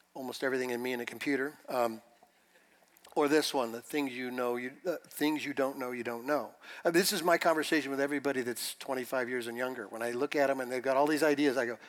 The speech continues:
"You don't know what you don't know. Okay, you need about three more decades, and then we'll,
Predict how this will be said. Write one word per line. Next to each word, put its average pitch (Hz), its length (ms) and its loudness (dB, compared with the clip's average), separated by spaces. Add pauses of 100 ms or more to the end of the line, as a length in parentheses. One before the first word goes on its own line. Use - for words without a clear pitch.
(140)
"You 185 160 6
don't 143 160 6
know 127 160 4
what 120 180 0
you 123 80 2
don't 113 220 0
know. 101 160 -8 (400)
Okay, 151 240 4
you 185 160 2
need 196 160 6
about 160 280 8
three 165 140 -2
more 143 160 2
decades, 120 460 0
and 131 100 -4
then 127 160 -2
we'll, 123 140 -4